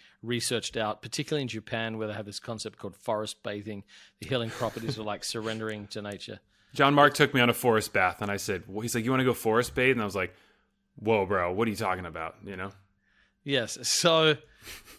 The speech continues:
Speaker 1: the basic, the basic gist is you need three twenty-minute walks in a park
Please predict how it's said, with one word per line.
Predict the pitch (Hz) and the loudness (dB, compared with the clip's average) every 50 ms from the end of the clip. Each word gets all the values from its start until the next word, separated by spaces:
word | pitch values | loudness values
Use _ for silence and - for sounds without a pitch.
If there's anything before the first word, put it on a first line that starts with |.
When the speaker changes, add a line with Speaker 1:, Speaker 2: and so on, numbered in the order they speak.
| _ _ _ _ | _ _ _ _
Speaker 1:
the | - 143 | -10 -6
basic, | 120 165 170 202 214 - - 202 180 143 123 - - | 2 4 6 6 6 6 4 4 2 0 -2 -14 -8
the | 143 135 | -8 -2
basic | 117 151 170 170 - 170 156 | 0 0 0 0 0 -4 -4
gist | 120 117 139 131 - - | -4 -4 -4 -4 -4 -4
is | 127 113 | -6 -6
you | 120 117 | -6 -4
need | 120 117 110 | -4 -4 -6
three | - - - - 139 160 170 | -6 -10 -10 -6 -4 -4 -4
twenty-minute | 160 - - 151 143 139 143 135 131 123 120 110 | -6 -8 -6 -4 -4 -4 -4 -4 -4 -6 -8 -8
walks | 113 117 113 120 113 110 107 - - - - - | -10 -8 -6 -4 -4 -4 -4 -6 -10 -12 -10 -8
in | - 123 117 | -6 -4 -4
a | 110 | -4
park | - - - - - - 110 101 90 78 - - - | -6 -8 -12 -8 -2 -2 -2 -2 -2 -6 -10 -14 -18